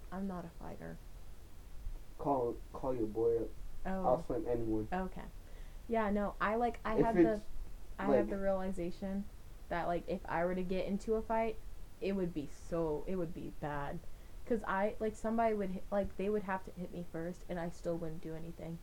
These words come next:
Speaker 2: Just, just scream, like,
Speaker 1: I'd, I'd just sit there. I'd,
Speaker 2: "Banana
Speaker 1: I'd
Speaker 2: float."
Speaker 1: take it. Like, you saw the Brother Nature video? That would be me.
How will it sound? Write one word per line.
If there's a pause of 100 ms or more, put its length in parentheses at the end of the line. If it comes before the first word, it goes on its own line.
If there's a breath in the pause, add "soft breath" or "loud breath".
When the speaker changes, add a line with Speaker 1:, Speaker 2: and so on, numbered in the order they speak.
(300)
Speaker 2:
Just, (420)
just
scream,
like, (320)
Speaker 1:
I'd, (100)
I'd
just
sit
there.
I'd,
Speaker 2:
"Banana
Speaker 1:
I'd
Speaker 2:
float."
Speaker 1:
take
it. (380)
Like,
you
saw
the
Brother
Nature
video? (200)
That
would
be
me.